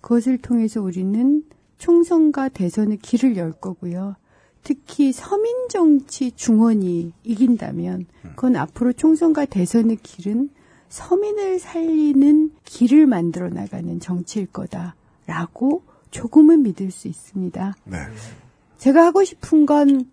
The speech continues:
Speaker 1: 정말 제가 온 몸을 다 바쳐서 유감 없이 도전하고 돌진해 보고 싶은 것은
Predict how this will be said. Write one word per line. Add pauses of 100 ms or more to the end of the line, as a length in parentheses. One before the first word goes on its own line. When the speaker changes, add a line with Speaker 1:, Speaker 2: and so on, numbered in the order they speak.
Speaker 1:
정말
제가
온
몸을
다
바쳐서 (260)
유감
없이 (220)
도전하고
돌진해
보고
싶은
것은